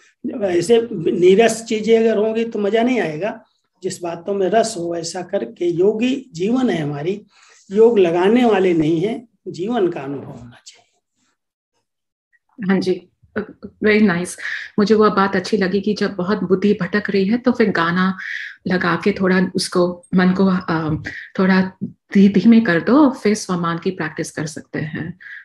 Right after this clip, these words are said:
Speaker 2: तो that was very nice, thank you। अ, भाई जी, उसी, अ, संबंध में एक और question है कि जैसे परमात्मा से तो हमें बहुत अटूट स्नेह है,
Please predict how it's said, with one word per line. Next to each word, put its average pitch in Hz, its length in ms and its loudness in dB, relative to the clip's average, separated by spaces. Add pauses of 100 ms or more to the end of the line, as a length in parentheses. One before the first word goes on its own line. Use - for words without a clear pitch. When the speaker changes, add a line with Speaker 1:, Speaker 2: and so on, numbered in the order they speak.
(160)
Speaker 2:
तो 185 60 -6
that 175 180 -6
was 180 140 -4
very 170 300 -4
nice, 160 260 -8
thank 160 300 -6
you। 180 100 -4 (600)
अ, 185 100 2
भाई 202 220 2
जी, 262 180 2
उसी, 240 320 4
अ, 185 380 0
संबंध 185 340 2
में 196 160 4
एक 185 160 -2
और 220 60 0
question 185 420 -4
है 226 320 2 (480)
कि 233 280 4 (320)
जैसे 226 340 4
परमात्मा 190 720 0
से 220 160 0
तो 226 120 2
हमें 208 320 4
बहुत 233 360 -2
अटूट 190 320 -4
स्नेह 190 440 0
है, 170 360 -6